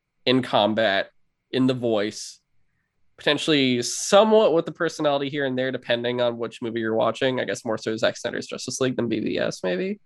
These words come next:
but he does a lot where it's definitely memorable, very much so. And it'll be sad to see him go, but I'm still looking forward to watching the Flash movie to see the last, uh, his last hurrah.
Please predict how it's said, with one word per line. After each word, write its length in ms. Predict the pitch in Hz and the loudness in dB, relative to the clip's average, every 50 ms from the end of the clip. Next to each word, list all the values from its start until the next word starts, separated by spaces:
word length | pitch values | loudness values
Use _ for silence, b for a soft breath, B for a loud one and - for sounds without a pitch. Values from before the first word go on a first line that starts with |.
| B B B B B B B - | B B B B B B B 2
but 420 | 143 131 123 117 117 110 - - _ _ _ _ _ _ _ _ _ _ _ _ _ _ _ - | 6 8 8 8 8 6 4 0 _ _ _ _ _ _ _ _ _ _ _ _ _ _ _ -6
he 200 | 139 147 151 147 | 0 4 4 4
does 500 | 131 123 147 135 131 131 127 123 123 - - | 4 4 6 8 8 8 8 6 2 2 4
a 60 | 117 | 4
lot 420 | 117 117 113 107 110 104 - - | 4 6 6 6 6 4 2 0
where 300 | 113 120 117 110 110 107 | -2 0 0 2 2 0
it's 160 | 107 101 - - | -2 -4 -6 -4
definitely 380 | - 120 110 - 120 113 113 | -2 -2 -2 0 0 0 0
memorable, 720 | 117 113 110 107 107 107 107 104 107 107 104 101 104 - _ _ _ _ _ _ _ _ _ _ _ - | 0 0 0 -2 0 -2 -2 -2 -2 -2 -2 -4 -4 -6 _ _ _ _ _ _ _ _ _ _ _ -2
very 260 | 143 131 117 110 110 | 2 4 4 6 4
much 260 | 104 98 78 - - - | 4 0 -2 -2 -4 -10
so. 420 | - - - - - - 208 - _ _ _ _ _ _ b b b b b b b b b b b _ _ _ - | -10 -8 -8 -6 -6 -6 -8 -10 _ _ _ _ _ _ b b b b b b b b b b b _ _ _ 6
And 720 | 120 120 120 120 120 117 117 113 113 110 107 104 104 - - - _ _ _ _ _ _ - | 8 8 10 10 10 10 8 8 6 6 4 2 0 -4 -10 -20 _ _ _ _ _ _ 2
it'll 160 | 127 139 127 | 4 4 4
be 120 | 120 131 127 | 4 2 2
sad 180 | - - 135 | 4 4 4
to 80 | 131 123 | 4 2
see 120 | - - | 2 2
him 140 | 135 120 113 | 2 2 4
go, 280 | 104 110 110 120 131 131 | 4 4 6 6 4 4
but 140 | 127 123 | 2 0
I'm 80 | 117 113 | -2 -2
still 320 | 110 - - - 127 120 | -2 -4 -2 0 2 2
looking 240 | 117 113 113 117 113 | 2 2 0 -2 -4
forward 240 | - - 127 113 110 | -4 -2 -2 -2 0
to 60 | 110 | 0
watching 260 | 98 - - - 113 | 0 -2 -2 -2 -6
the 60 | 95 - | -8 -6
Flash 280 | - 104 90 - - | -4 -2 -2 -4 -4
movie 200 | 104 92 98 101 | -6 -8 -8 -8
to 80 | - - | -8 -10
see 180 | - - 101 | -10 -6 -4
the 100 | 101 101 | -2 0
last, 560 | 95 95 95 92 92 85 82 - - - - - - | 2 2 4 4 4 2 2 0 -2 -10 -10 -4 0
uh, 340 | 113 104 98 101 85 - - | 2 4 6 4 4 2 2
his 200 | 127 117 104 117 | 0 0 0 2
last 360 | 107 95 90 92 - - - - | 2 2 2 2 -2 -8 -10 -8
hurrah. 460 | 104 95 92 85 95 101 113 139 | -6 -2 0 2 2 2 2 0